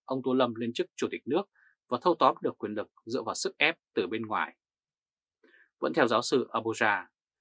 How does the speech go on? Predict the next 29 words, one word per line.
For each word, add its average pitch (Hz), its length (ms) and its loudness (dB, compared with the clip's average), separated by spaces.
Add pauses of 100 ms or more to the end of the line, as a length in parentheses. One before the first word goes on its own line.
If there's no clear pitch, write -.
(260)
ông 123 180 0
Tô 123 100 0
Lâm 113 220 2 (180)
giờ 117 140 0
đây 156 140 2
là 123 120 -4
Chủ 101 160 -6
tịch 90 160 -10
nước, 180 180 -2 (460)
đã 180 180 2
chỉ 113 140 0
làm 110 240 6 (100)
theo 143 100 0
lệnh 131 260 2
của 117 120 -4
ông 117 80 -2
Nguyễn 135 160 -6
Phú 156 140 -2
Trọng, - 200 4 (200)
Tổng 123 160 2
Bí 107 120 -10
thư 123 220 0 (100)
tám 147 160 4
mươi 170 140 -6
tuổi 101 260 -2
của 117 100 -4
Đảng 90 160 0
Cộng 73 140 -14
sản 98 240 0